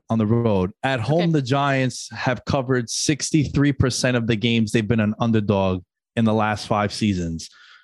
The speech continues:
Speaker 1: So they end up losing those games, but a lot of times they'll be big underdogs at home. Uh, recently this year, though, they were a dog to the Rams and they got blown out.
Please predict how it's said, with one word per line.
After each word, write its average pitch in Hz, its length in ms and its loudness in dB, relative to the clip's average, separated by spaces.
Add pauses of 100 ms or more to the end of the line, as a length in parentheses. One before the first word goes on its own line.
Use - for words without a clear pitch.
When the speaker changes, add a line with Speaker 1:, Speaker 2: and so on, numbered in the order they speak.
(120)
Speaker 1:
So 110 340 -2
they 175 160 4
end 220 140 4
up 170 80 2
losing 190 380 6
those 123 240 2
games, 107 380 2
but 127 140 0
a 127 60 0
lot 143 260 2
of 139 60 0
times 139 400 -2
they'll 123 100 2
be 117 320 0 (300)
big 127 240 2
underdogs 107 580 0
at 95 140 0
home. 95 380 0 (440)
Uh, 101 400 0
recently 151 460 2
this 139 260 -2
year, 156 220 2
though, 110 380 0 (360)
they 113 140 2
were 107 500 2 (120)
a 110 240 2
dog 123 460 0
to 147 120 -2
the 139 100 2
Rams 117 680 0 (440)
and 104 340 2
they 107 120 2
got 104 240 0
blown 107 260 2
out. 107 280 0